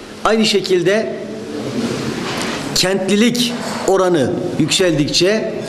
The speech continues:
şehir yaşamı başka bir ifadeyle arttıkça oradaki engellilik oranı da düşüyor ki içinin tefrişatıyla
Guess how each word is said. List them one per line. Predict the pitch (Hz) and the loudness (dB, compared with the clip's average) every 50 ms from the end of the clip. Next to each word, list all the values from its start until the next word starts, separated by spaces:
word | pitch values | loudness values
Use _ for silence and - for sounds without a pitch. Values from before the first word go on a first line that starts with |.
| - - | -6 -4
şehir | - - - 180 175 220 214 | 0 2 2 4 4 6 4
yaşamı | 202 190 180 - 185 185 170 143 113 92 82 - - - - - - - - - - - - - - 160 | 4 4 4 4 4 4 4 4 2 0 -2 -6 -8 -10 -10 -12 -12 -12 -12 -12 -10 -10 -10 -2 0 0
başka | 165 151 - - 180 170 | 0 2 2 2 4 4
bir | 165 160 | 6 4
ifadeyle | 160 160 160 160 156 147 135 147 147 147 180 208 214 220 - - - - - - - - - | 4 2 2 2 2 2 4 4 4 4 4 2 2 -2 -4 -8 -8 -10 -10 -10 -12 -2 0
arttıkça | 160 170 175 175 - 190 180 - - - 170 185 208 220 220 - - - - - - - - - - - - - | 2 2 2 0 0 0 0 0 2 2 2 2 2 0 0 -4 -6 -6 -8 -8 -10 -10 -12 -12 -12 -10 -2 2
oradaki | 196 202 185 156 170 156 - - 196 226 233 - - - - 156 | 2 4 4 4 2 0 2 2 2 2 2 2 0 -2 0 0
engellilik | 175 185 190 170 196 185 175 180 185 202 175 - - - - - - - - - | 2 2 4 4 2 4 2 2 2 2 0 0 -2 -6 -6 -8 -8 -8 0 2
oranı | 185 196 190 170 156 143 131 | 2 4 4 4 4 4 4
da | 175 202 214 208 - - - - - - - - - 196 | 2 2 2 0 -2 -6 -8 -8 -10 -10 -12 -6 0 0
düşüyor | 214 214 - 196 185 165 139 - | 0 2 4 4 4 4 2 0
ki | - - - - - 131 135 - - - - - - - - - | -2 -4 -4 -4 -4 -4 -4 -4 -6 -6 -8 -8 -8 -4 -2 0
içinin | 170 - 208 208 220 214 | 0 2 4 4 4 4
tefrişatıyla | 214 202 196 190 196 196 190 - - 196 190 185 185 - 220 202 170 143 113 - - | 4 2 2 2 2 2 2 4 4 2 2 2 2 2 2 4 4 2 0 -2 -4